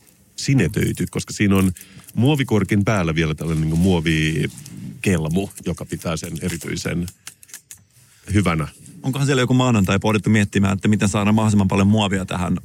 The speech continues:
Speaker 2: paketointiin, ja on ollut ideoita.
Speaker 1: Tää varmaan vaan naksahtaa auki näin. Se ei edes pitä-, pitänyt mitään ääntä.
Speaker 2: Ja tää on nyt tällä kertaa oikeastikin pitkästä aikaa päästään molemmat juomaan omista pulloista tätä.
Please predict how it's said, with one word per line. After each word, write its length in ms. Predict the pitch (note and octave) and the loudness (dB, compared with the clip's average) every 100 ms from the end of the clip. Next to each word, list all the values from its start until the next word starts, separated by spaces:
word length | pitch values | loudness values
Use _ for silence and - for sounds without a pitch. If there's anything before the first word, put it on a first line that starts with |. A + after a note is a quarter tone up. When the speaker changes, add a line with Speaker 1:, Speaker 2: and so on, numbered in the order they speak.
| - | -4
Speaker 2:
paketointiin, 640 | G2 F#2 F2+ F#2 G2 G2 | -2 -2 0 0 2 2
ja 220 | G2+ G2+ - - | 2 0 -4 -2
on 200 | D#3 C#3 - | 2 2 2
ollut 240 | C3+ C3+ | 0 2
ideoita. 420 | D3+ A#2 F#2 F#2+ F#2+ - - - - | 2 2 2 0 -2 -6 -18 -16 -6
Speaker 1:
Tää 140 | A2 | -2
varmaan 280 | G2+ G#2 A2 | 0 2 2
vaan 140 | G#2 | 4
naksahtaa 520 | G#2+ G2+ - F2+ F#2 F2 | 4 2 2 2 4 4
auki 200 | E2 F2 | 2 2
näin. 320 | G2 A#2+ - - - - | 2 4 2 0 -6 -6
Se 180 | - | 0
ei 120 | A2+ G#2 | 2 4
edes 180 | F#2+ | 2
pitä-, 280 | - A2 F#2 - | 0 -2 -2 -4
pitänyt 280 | - F#2+ E2+ | -6 0 2
mitään 240 | D#2+ D#2+ D#2 | 2 0 0
ääntä. 400 | F#2+ A2 A2+ A#2+ - - - - - - | 2 2 2 0 -2 -8 -16 -16 -18 -12
Speaker 2:
Ja 80 | |
tää 180 | G#2 C3 | -6 -4
on 160 | B2 A2+ | 0 0
nyt 120 | A#2 | 0
tällä 200 | C3+ C3 | 0 0
kertaa 280 | G#2+ F#2+ G2+ | 2 2 2
oikeastikin 760 | A2 G#2 F#2+ G2+ G2 A2 G#2 - - - - - - - - | 0 0 0 -2 0 2 2 2 -8 -20 -20 -20 -20 -20 -2
pitkästä 360 | E3 - B2 A2 | -2 0 -2 0
aikaa 200 | G#2+ F#2+ | 0 0
päästään 340 | G2+ F#2+ G#2 | -2 0 0
molemmat 320 | A#2 B2 G2+ | 2 2 2
juomaan 360 | G2 G2+ G2+ G2 | 2 2 2 2
omista 360 | B2+ A2+ - | 2 0 0
pulloista 480 | F#2 G2+ F2+ F#2 F2+ | 0 2 2 0 -2
tätä. 280 | F2 E2 D#2+ | -4 -4 -8